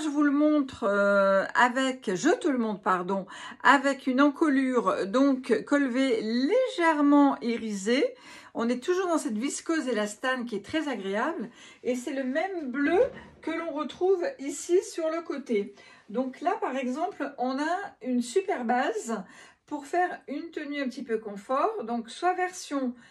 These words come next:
manche longue, soit version manche courte.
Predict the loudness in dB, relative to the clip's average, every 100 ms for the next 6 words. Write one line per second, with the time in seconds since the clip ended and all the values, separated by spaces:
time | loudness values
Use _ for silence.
0 | _ -10 -6 -4 -2 -2 -2 -4 -10 _
1 | _ _ _ 2 2 2 -4 -8 -10 -12
2 | -18 _ -6 -2 -2 -4 -8 -8 -8 -20